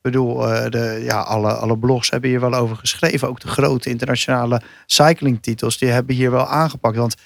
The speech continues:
ja, wat is het plastic, zeg je? Maar het gaat ook, eh, de, de plastic, dat, dat botste heel erg. Omdat Sky was altijd degene die tegen, hè, die was voor bannen van de plastic de wereld uit. En dan is deze, deze meneer Radcliffe is ook nog eens een keer voor fracking.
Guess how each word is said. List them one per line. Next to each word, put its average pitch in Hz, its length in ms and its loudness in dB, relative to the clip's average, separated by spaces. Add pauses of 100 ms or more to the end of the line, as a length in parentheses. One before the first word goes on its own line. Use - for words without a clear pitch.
(300)
ja, 131 140 4
wat 131 180 2
is 151 160 2
het 156 180 0
plastic, 147 420 2
zeg - 240 -4
je? 135 180 -2
Maar 131 100 -2
het 127 100 -6
gaat 120 220 -2
ook, - 240 -2 (460)
eh, - 100 -4 (200)
de, 120 160 -2
de 123 100 -4
plastic, 135 540 0
dat, 120 180 0
dat 107 320 -2
botste 143 380 4
heel 139 220 2
erg. 127 220 0
Omdat 117 260 -2 (220)
Sky 160 480 6
was 120 200 0
altijd 123 260 -4
degene 120 380 0
die 107 220 -4
tegen, 123 540 -2
hè, 147 120 -2
die 156 120 -2
was 113 160 0
voor 113 280 -4
bannen 127 460 4
van 123 120 -2
de 117 80 0
plastic 131 460 -2
de 107 100 -4
wereld 147 380 0
uit. 151 340 2 (460)
En 139 160 2
dan 131 180 4
is 123 140 0
deze, 120 360 0 (800)
deze 127 300 2
meneer 120 240 2
Radcliffe 127 360 0
is 123 100 2
ook 135 100 0
nog 143 80 2
eens 127 100 2
een 123 60 0
keer 120 160 0
voor 113 240 0
fracking. 165 680 0